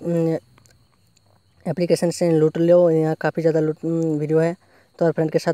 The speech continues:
भी, अम, शेयर कीजिए ताकि आपका फ्रेंड भी, अम, इसको लूट सके। तो और मेरे चैनल को सब्सक्राइब करके वीडियो को एक लाइक कर दीजिए यार। अम, कितना, अ, ज़्यादा ढूंढ ढूंढ के यहाँ से आप लोगों के लिए, अ, इतना बढ़िया एप्लीकेशन लेके आया हूँ जिससे आप लोगों को इंस्टेंट,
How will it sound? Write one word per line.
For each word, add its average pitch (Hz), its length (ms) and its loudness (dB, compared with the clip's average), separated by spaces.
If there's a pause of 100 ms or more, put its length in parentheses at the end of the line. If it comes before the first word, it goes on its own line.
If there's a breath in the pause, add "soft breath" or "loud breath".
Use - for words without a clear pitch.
भी, 175 80 0
अम, 175 280 0
शेयर 165 220 0
कीजिए 165 260 -4
ताकि 156 260 0
आपका 156 220 -4
फ्रेंड 160 240 -6
भी, 165 160 -4
अम, 165 160 -2
इसको - 1040 -6
लूट 160 180 2
सके। 170 280 0
तो 160 240 2
और 156 360 -8
मेरे 156 180 -2
चैनल 165 160 -4
को 160 100 -2
सब्सक्राइब 160 360 -2
करके 160 220 -2
वीडियो 156 280 0
को 160 60 2
एक 151 120 0
लाइक 151 220 0
कर 165 100 -2
दीजिए 160 340 0
यार। 160 140 2
अम, 160 420 -4
कितना, 156 220 -4
अ, - 920 -4
ज़्यादा 160 540 -2
ढूंढ 151 260 -4
ढूंढ 160 140 -2
के 160 100 -2
यहाँ 156 160 -2
से 165 200 -4
आप 156 180 -2
लोगों 156 180 0
के 156 120 -8
लिए, 156 220 0 (600 soft breath)
अ, - 20 -2
इतना 175 320 2
बढ़िया 160 240 4
एप्लीकेशन 160 380 -2
लेके 151 260 0
आया 156 200 0
हूँ 156 120 0
जिससे 151 300 -2
आप 151 140 0
लोगों 156 220 0
को 151 120 0
इंस्टेंट, 156 480 -6